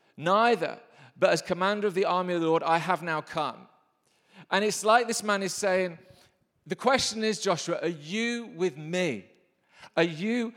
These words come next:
with me?" And, and, and Joshua has this encounter, again, this realignment with the presence of the Lord.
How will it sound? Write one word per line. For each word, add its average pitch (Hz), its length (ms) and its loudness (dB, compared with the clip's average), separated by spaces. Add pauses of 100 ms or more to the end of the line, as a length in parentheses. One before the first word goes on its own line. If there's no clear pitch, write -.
(120)
with 175 340 4 (260)
me?" 147 640 2 (680)
And, 180 160 6
and, 196 160 0
and 190 180 0
Joshua 233 340 2
has 220 180 -2
this 190 160 -12
encounter, 196 840 -6
again, 143 640 -2
this 143 140 -10
realignment 214 960 0
with 156 180 -6
the 156 60 -10
presence 151 720 -4 (260)
of 160 240 0
the 151 120 0
Lord. 151 360 0